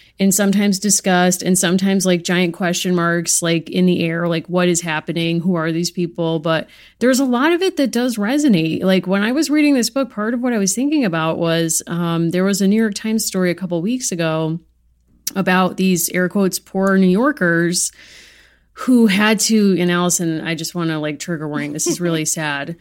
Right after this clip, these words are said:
Speaker 2: I know.
Speaker 1: They had to flee their really expensive apartments to live in their summer homes, which are themselves mansions. And now it's like they're there for an indefinite period. And,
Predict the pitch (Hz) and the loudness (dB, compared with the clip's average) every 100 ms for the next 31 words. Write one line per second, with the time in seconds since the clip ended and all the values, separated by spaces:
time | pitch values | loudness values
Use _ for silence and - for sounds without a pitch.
0 | _ _ _ _ 226 214 - 196 - 214 | _ _ _ _ -16 -16 -16 -18 -2 0
1 | 190 185 202 220 233 - 220 214 190 170 | 2 2 2 2 -2 0 2 4 2 0
2 | 151 - 160 175 170 170 170 - 160 160 | -4 -10 -4 0 0 0 -2 -6 -6 -4
3 | 165 156 165 - 170 165 151 143 - - | -6 -6 -8 -6 -8 -6 -6 -6 -4 -2
4 | - - _ _ _ - - 190 170 160 | -4 -8 _ _ _ -8 -4 0 -2 -2
5 | 165 165 185 180 165 160 160 _ - - | -4 0 0 0 -2 -6 -10 _ -4 -2
6 | - 170 170 160 160 151 147 147 151 - | -2 -2 -2 -4 -6 -10 -8 -6 -4 -2
7 | - - _ - 175 175 180 175 170 170 | -2 -6 _ -8 -6 -4 -4 -4 -2 -2
8 | - 165 156 170 170 185 180 165 156 151 | -4 -6 -6 -4 -2 0 0 -2 -6 -6
9 | - 170 170 170 175 175 - 180 175 170 | -6 -4 -4 -4 -4 -4 -4 -4 -6 -8
10 | 247 180 170 180 170 175 180 175 175 - | -20 -10 -4 -4 -2 -2 0 0 -2 -6
11 | 180 170 170 165 170 175 170 170 269 277 | -6 -4 -4 -4 -6 -4 -8 -2 2 4
12 | 214 185 175 165 | 4 2 0 -2